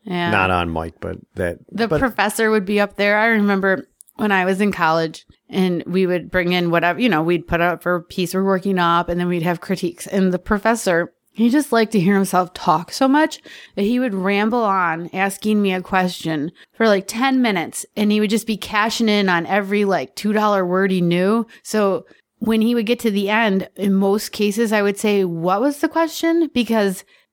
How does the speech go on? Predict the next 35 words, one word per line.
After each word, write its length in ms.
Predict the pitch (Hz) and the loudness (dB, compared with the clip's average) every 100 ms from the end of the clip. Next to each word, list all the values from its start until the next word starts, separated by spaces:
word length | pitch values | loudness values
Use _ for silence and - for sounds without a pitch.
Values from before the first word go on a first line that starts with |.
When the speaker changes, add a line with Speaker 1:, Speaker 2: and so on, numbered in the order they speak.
| _ - | _ -4
Speaker 1:
it 220 | 262 240 | -2 0
was 200 | 240 208 | 0 0
really 280 | 240 269 226 | 2 2 2
just 200 | 214 - | 0 0
he 100 | 233 | 2
wanted 260 | 214 202 | 2 2
to 100 | 190 | 2
ramble 380 | 190 208 214 202 | 2 2 2 2
on. 240 | 214 202 | 2 2
And 100 | 160 | 2
that's 180 | 190 208 | 0 0
what 60 | 226 | 0
I 80 | 208 | -2
felt 240 | - 185 | 0 -2
like 160 | 185 175 | -2 -4
this 180 | 170 | -4
movie 300 | 190 214 254 | -2 0 2
was 180 | 269 285 | 0 0
doing. 420 | - 320 330 349 330 _ _ - | 0 0 2 0 -4 _ _ -2
And 300 | 220 202 - _ - | 0 0 -4 _ -8
when 280 | 196 226 | -2 0
I 140 | 220 214 | 2 2
would 140 | 214 | 0
say, 160 | - 247 | 0 0
"What 260 | 190 190 175 | 0 0 0
was 180 | 240 | 0
the 80 | 226 | 0
question?" 360 | 220 226 - 214 | 0 -2 0 0
he 180 | 190 214 | 0 0
would 260 | 214 190 - _ | 0 -2 -8 _
more 520 | - 208 208 233 254 254 | -4 0 2 2 2 2
likely 320 | 233 226 220 | 0 0 0
than 160 | 214 | 2
not 240 | 202 190 196 | 2 0 -2
say, 340 | 220 190 185 | 0 0 -2